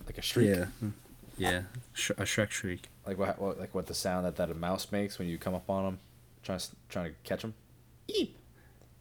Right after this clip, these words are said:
Speaker 1: Is that what, is that
Speaker 2: Oh
Speaker 1: what it
Speaker 2: my
Speaker 1: is?
Speaker 2: God, I don't know if you remember this. Um, do you remember when we had a mouse in the apartment and it was in the trash can?
Speaker 1: Oh, yeah.
Speaker 2: And I tried to <laughs> flush it down the toilet and
Speaker 1: Yeah.
Speaker 2: it jumped out?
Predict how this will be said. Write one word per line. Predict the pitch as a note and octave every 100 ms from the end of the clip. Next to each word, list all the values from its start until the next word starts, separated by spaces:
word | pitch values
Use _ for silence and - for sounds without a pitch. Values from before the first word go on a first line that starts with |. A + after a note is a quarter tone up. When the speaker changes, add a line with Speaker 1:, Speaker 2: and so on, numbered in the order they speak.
| - - - -
Speaker 1:
Is | -
that | E2+
what, | F2
is | - F2
that |
Speaker 2:
Oh | G#2+
Speaker 1:
what |
it | G2
Speaker 2:
my |
Speaker 1:
is? | F2
Speaker 2:
God, | G2 F2
I |
don't | F#2+
know | G#2
if | G2+
you | G2+
remember | F2+ F2+ E2+
this. | D#2+ -
Um, | F2 E2+ D#2+ - - - -
do | -
you |
remember | A2 B2 C#3
when | C3+ C3
we | A#2
had | A2 A2+
a |
mouse | F#2+ F2+ G2
in | -
the | G2+
apartment | F#2 G2 F#2+ G2
and | F#2
it |
was | F2+
in | F#2+
the |
trash | F2 - F2 F2
can? | - G2+ G#2 G2+ - - -
Speaker 1:
Oh, | A2
yeah. | G2 G2+ F#2+
Speaker 2:
And | F2
I | F#2+
tried | - G#2 G2+
to |
<laughs> |
flush | G2+ - A#2 -
it | C#3 -
down | C3+ B2
the | D3+
toilet | - - A2 C3+ B2+ C3
and | A2+
Speaker 1:
Yeah. | A#2+
Speaker 2:
it | G2+
jumped | G#2 G#2+ F#2
out? | G#2 A#2